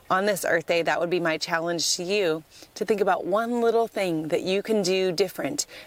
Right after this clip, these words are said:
maybe in your, uh, community, maybe in your household, maybe on your farm, in your business, one little thing that you can do different. Um, maybe it's cutting out styrofoam. Maybe it's upping your recycling.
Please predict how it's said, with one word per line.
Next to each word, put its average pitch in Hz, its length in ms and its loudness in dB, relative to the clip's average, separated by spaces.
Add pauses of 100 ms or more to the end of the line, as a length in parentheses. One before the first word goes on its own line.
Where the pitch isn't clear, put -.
maybe 180 360 2
in 165 500 0
your, 165 580 2 (380)
uh, 165 200 0
community, 202 680 2 (100)
maybe 165 360 0
in 160 100 0
your 151 120 2
household, 190 680 0
maybe 160 240 -2
on 160 160 -2
your 151 80 -2
farm, 202 600 0 (380)
in 165 100 2
your 160 100 0
business, 202 560 0 (160)
one 220 320 2
little 254 240 4
thing 247 240 0
that 208 100 -2
you 190 140 -2
can 220 160 -4
do 208 140 2
different. 156 640 -2 (340)
Um, 156 520 0
maybe 196 280 2
it's 208 200 0
cutting 202 360 0
out 180 180 0
styrofoam. 165 720 0
Maybe 185 400 2
it's - 280 -2 (340)
upping 202 340 0
your 196 140 0
recycling. 165 880 0